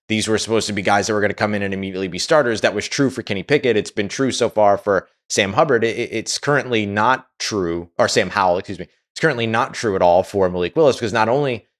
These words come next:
did the Tennessee Titans not have him take over for Ryan Tannehill, they kept Ryan Tannehill in the building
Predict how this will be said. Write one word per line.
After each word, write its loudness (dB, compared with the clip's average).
did 0
the -2
Tennessee -2
Titans -2
not -2
have -2
him -4
take 0
over 4
for 2
Ryan 2
Tannehill, 2
they 0
kept 0
Ryan 0
Tannehill 0
in -6
the -6
building 4